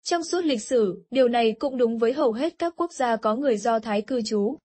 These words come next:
Vẫn có những người Do Thái nghèo, nhưng xét tổng thể về dân số, họ giàu có về tài chính hơn bất kỳ cộng đồng nào khác. Chính niềm tin, hay nói cách khác là nguyên tắc tài chính của dân tộc này,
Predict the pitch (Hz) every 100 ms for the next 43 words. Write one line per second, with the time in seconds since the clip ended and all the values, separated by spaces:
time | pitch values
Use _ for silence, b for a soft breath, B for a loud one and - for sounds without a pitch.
0 | _ _ 269 294 302 240 254 269 294 214
1 | 226 220 220 214 285 233 208 _ 240 247
2 | 240 349 - 254 214 240 190 214 202 196
3 | 220 220 208 220 320 b - 302 269 247
4 | 214 214 226 - 254 208 208 202 220 226
5 | 285 226 302 - 254 208 226 214 208 190
6 | 202 190 254 311 _ _ - 311 285 330
7 | 240 262 262 233 - - 302 254 226 233
8 | 349 - 349 349 277 214 226 233 233 339
9 | 254 208 202 226 247 269 208 233 226 233
10 | 220 220 208